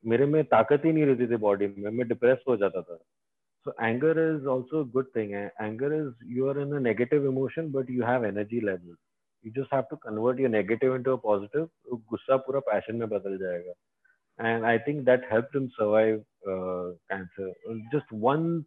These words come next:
thought, you know, जो भी, you know, just harness, if you're feeling angry, just harness your anger toward, against cancer,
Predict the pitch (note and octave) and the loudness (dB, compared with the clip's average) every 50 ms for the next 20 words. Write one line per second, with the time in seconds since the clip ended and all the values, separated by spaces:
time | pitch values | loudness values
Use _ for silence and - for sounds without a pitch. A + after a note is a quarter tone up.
0 | - - A#2 G#2+ G2+ F2+ - _ _ _ _ _ _ _ _ _ _ _ _ _ | -2 2 2 2 2 0 -4 _ _ _ _ _ _ _ _ _ _ _ _ _
1 | _ _ _ _ _ _ _ _ _ _ _ _ _ _ _ _ - G2+ G#2+ C3+ | _ _ _ _ _ _ _ _ _ _ _ _ _ _ _ _ -10 -8 -6 -6
2 | C#3+ C#3 - _ _ _ _ - A2+ A#2 B2 B2+ B2+ D#3 D#3 D3 A#2+ - - - | -6 -8 -12 _ _ _ _ -20 -4 0 2 2 4 4 4 4 2 0 -6 -10
3 | A#2 A2 B2+ B2 A#2 A#2+ D3 C#3 - - A2+ A2 A2+ B2 C3+ B2+ - - - G#2 | -8 -6 -6 -4 -2 0 -2 -2 0 2 2 2 4 2 0 0 -2 -6 -10 -6
4 | - B2+ B2+ A#2 A#2+ A#2+ B2 A#2+ A2+ G#2+ G#2 G#2 G#2+ A2+ A2+ A#2+ A2 - G2 F#2+ | -4 -2 -2 -2 -2 -2 -2 -2 0 -2 -2 -2 -2 -4 -4 -6 -6 -8 -8 -8
5 | F#2 F#2 G2 F#2+ - G#2+ G2 F2+ F2 E2+ E2+ E2+ F2 E2+ _ _ _ _ _ _ | -6 -6 -8 -8 -8 -8 -8 -8 -8 -10 -10 -10 -12 -12 _ _ _ _ _ _
6 | _ _ _ _ _ _ _ _ _ _ _ _ _ _ _ - G#2+ G2+ G#2 G#2+ | _ _ _ _ _ _ _ _ _ _ _ _ _ _ _ -8 -4 0 0 2
7 | G#2 G#2 F#2+ - - - G2+ F#2 A#2+ B2 B2 A2+ - - _ - F#2 F2 E2+ - | 2 0 -2 -6 -8 -6 -2 0 2 2 2 0 -2 -6 _ -4 -2 -2 -4 -6
8 | F2+ F2 E2 | -8 -8 -8